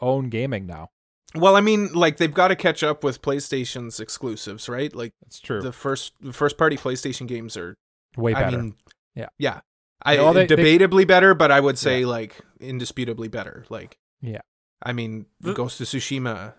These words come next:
Speaker 2: uh, f-, uh, God of War, uh,
Speaker 1: Little Big Planet.
Speaker 2: Little Big Planet,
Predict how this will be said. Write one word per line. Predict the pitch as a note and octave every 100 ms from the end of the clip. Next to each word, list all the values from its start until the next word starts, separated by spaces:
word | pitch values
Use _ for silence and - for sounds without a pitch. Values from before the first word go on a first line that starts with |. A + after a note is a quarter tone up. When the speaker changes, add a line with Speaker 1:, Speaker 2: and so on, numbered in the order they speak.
| _
Speaker 2:
uh, | A2+ A2+ G#2+ G2+ E2+ C2 C2 G2
f-, | - _
uh, | G#2 A2 E2+ _ _ _ B2+
God | A#2+ A#2
of | A#2+
War, | C3+ C3+ A#2+ G2+ - - _ _ _ _ -
uh, | A2+ G2 A2
Speaker 1:
Little | G#2+ G2+
Big | C3 -
Planet. | B2+ G#2 - _ _ _ _ -
Speaker 2:
Little | A2+ A2+ A#2
Big | C#3 B2
Planet, | C3 A#2 F#2+